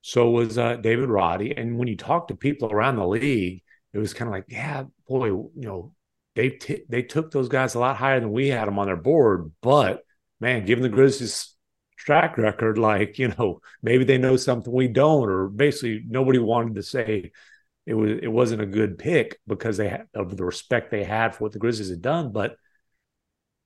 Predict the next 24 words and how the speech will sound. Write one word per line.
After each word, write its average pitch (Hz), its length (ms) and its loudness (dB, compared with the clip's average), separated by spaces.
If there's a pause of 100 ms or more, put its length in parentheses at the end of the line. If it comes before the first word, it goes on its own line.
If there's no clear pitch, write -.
(140)
they're 120 220 2
not 139 280 -4
getting 107 220 -2
much 85 240 -6
out 87 120 0
of 82 80 -6
those 80 200 -6
guys, 82 440 -4
and, 82 180 -10
and, 98 200 -10
and 101 180 -10
that's 113 240 -4
a 87 40 -4
huge 82 500 -8
problem. 67 540 -4 (520)
Um, 104 540 0
you 139 140 -2
know, 85 80 -6
Marcus 147 360 0
Smart's 117 340 -2
been 85 160 -12
put 120 220 -8
in 92 80 -6
a 73 100 -8